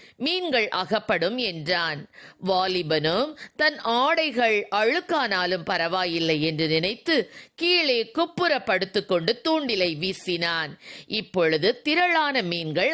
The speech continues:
அகப்பட்டன. ஆம், எனக்கு அருமையானவர்களே, தாழ்ந்து போவது நமது வாழ்வுக்கு அநேக பாடங்களையும் முன்னேற்றங்களையும் தரும். அதே வேளையில் பெருமை நம்மை தவறான வழிக்குள் தான் தள்ளும்.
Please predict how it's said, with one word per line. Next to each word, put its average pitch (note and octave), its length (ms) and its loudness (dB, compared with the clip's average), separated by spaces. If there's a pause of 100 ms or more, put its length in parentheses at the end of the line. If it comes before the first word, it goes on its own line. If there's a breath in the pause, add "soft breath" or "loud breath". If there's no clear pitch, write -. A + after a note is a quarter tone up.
(100)
அகப்பட்டன. F3+ 840 -2 (600)
ஆம், F#4 240 0
எனக்கு A#3+ 360 0
அருமையானவர்களே, E3+ 1160 0 (320 loud breath)
தாழ்ந்து E4+ 560 2
போவது F3+ 640 0
நமது E3 380 0
வாழ்வுக்கு F#3+ 840 0 (200 loud breath)
அநேக D4 540 -2
பாடங்களையும் F#3+ 1400 2
முன்னேற்றங்களையும் A3 1080 0
தரும். F3 480 -2 (280 loud breath)
அதே F4 380 2
வேளையில் G3 720 0
பெருமை F3+ 800 2 (160 loud breath)
நம்மை B3+ 440 -2
தவறான F4 680 2
வழிக்குள் G#3 640 2
தான் F3 340 -2
தள்ளும். E3+ 640 0